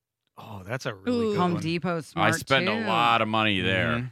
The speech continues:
Speaker 4: I spend, I mean, that's, that's probably where the bulk of my bigger purchases are.
Speaker 1: Yeah.
Speaker 4: For lumber and siding and all that stuff, saws, that stuff la-, adds
Speaker 1: There's so
Speaker 4: up,
Speaker 1: much.
Speaker 4: man.
Speaker 1: I mean, you, appliances, yeah. You can
Speaker 4: My,
Speaker 1: I mean
Speaker 4: my,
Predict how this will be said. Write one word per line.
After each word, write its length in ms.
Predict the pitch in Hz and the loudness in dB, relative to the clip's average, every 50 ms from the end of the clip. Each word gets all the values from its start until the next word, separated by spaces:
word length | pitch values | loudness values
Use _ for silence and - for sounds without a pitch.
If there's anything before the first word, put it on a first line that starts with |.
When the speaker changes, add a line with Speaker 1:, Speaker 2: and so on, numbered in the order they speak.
| - _ _ | -12 _ _
Speaker 4:
I 120 | - 95 | -4 -4
spend, 340 | 98 - - 95 95 90 90 - _ _ _ _ _ _ _ _ _ _ _ _ _ _ - | -4 -2 -2 0 0 0 -2 -8 _ _ _ _ _ _ _ _ _ _ _ _ _ _ -8
I 60 | 101 | -6
mean, 160 | 117 120 110 | -4 -2 0
that's, 240 | 123 143 - - - - - - _ _ _ _ _ | 0 0 0 -2 -6 -18 -20 -20 _ _ _ _ _
that's 140 | - 156 151 | -4 -4 -2
probably 320 | - - 208 202 185 175 151 | 2 2 2 2 2 0 0
where 140 | 131 131 | 0 0
the 100 | 120 117 | 0 -2
bulk 320 | 98 80 131 127 131 123 - | 0 2 2 2 2 0 -2
of 120 | 127 87 | -4 0
my 140 | 101 110 104 | 2 2 2
bigger 340 | 90 78 123 120 95 104 107 | 2 2 2 2 2 0 -4
purchases 640 | - - 107 107 95 - 98 98 - - 92 85 78 | -4 -2 -2 -2 -2 -4 -6 -6 -4 -4 -4 -2 0
are. 380 | 107 135 147 110 69 55 - - | 2 2 2 0 -2 -4 -10 -14
Speaker 1:
Yeah. 400 | - 104 107 110 110 107 110 104 90 - _ _ _ _ _ _ _ | -10 -6 -4 -4 -2 -2 -4 -6 -8 -12 _ _ _ _ _ _ _
Speaker 4:
For 340 | - 107 101 95 95 85 78 | 0 2 2 2 0 -2 -6
lumber 460 | 95 87 87 92 98 95 92 104 98 | -8 -4 -2 0 0 2 2 0 0
and 100 | 95 92 | -2 -4
siding 400 | - - 92 85 85 92 95 90 | -4 -2 -2 0 0 0 -2 -2
and 80 | 90 85 | -4 -6
all 140 | 87 87 85 | -6 -6 -6
that 180 | 90 95 - | -6 -6 -6
stuff, 260 | - - - 98 95 | -8 -6 -4 -4 -4
saws, 720 | - - - - - - 85 82 87 92 101 101 92 - - - | -6 -10 -16 -10 -6 -4 -4 -2 -2 -4 -4 -6 -6 -8 -10 -10
that 140 | 107 120 - | -10 -10 -8
stuff 240 | - - 156 - - | -8 -10 -10 -6 -4
la-, 80 | 107 | -4
adds 180 | 104 98 - 95 | -4 -2 -2 -2
Speaker 1:
There's 140 | 107 135 - | 0 2 4
so 220 | - 135 151 147 | 4 6 6 6
Speaker 4:
up, 40 | 151 | 6
Speaker 1:
much. 200 | 147 160 185 190 | 4 4 4 2
Speaker 4:
man. 120 | 208 - | 2 0
Speaker 1:
I 60 | 139 | 0
mean, 160 | 127 127 131 127 | 0 0 0 0
you, 180 | 123 120 120 - | -2 -4 -4 -6
appliances, 840 | - 107 - _ 113 117 131 147 151 143 - - 156 151 139 120 107 | -10 -12 -12 _ -6 -2 -2 0 0 -2 -2 -2 -2 -2 -2 -2 -4
yeah. 300 | 110 120 131 139 110 92 | -2 -2 -2 -2 -2 -4
You 180 | 90 98 117 | -10 -16 -10
can 80 | - - | -4 0
Speaker 4:
My, 240 | 123 135 139 135 123 | 2 4 4 2 2
Speaker 1:
I 40 | 113 | 0
mean 80 | 135 135 | 0 0
Speaker 4:
my, 220 | 143 147 143 131 | 2 2 2 0